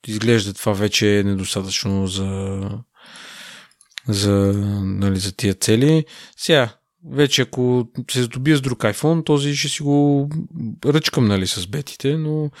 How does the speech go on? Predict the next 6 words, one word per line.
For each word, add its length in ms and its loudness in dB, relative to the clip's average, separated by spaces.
но 80 0
то, 400 6
нали, 280 -2
да 180 -8
я 100 -4
знам. 220 -14